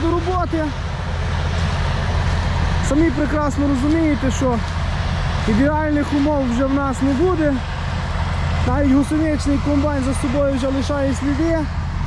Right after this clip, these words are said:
Воно то трішки примерзло, але не сильно.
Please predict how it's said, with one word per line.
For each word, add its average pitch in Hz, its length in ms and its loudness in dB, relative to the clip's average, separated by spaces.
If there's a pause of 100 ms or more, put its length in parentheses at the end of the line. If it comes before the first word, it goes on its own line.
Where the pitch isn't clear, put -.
(140)
Воно 277 260 2
то 294 120 -2
трішки 311 420 0
примерзло, 302 840 0
але 277 380 0 (840)
не 269 220 2
сильно. 196 680 2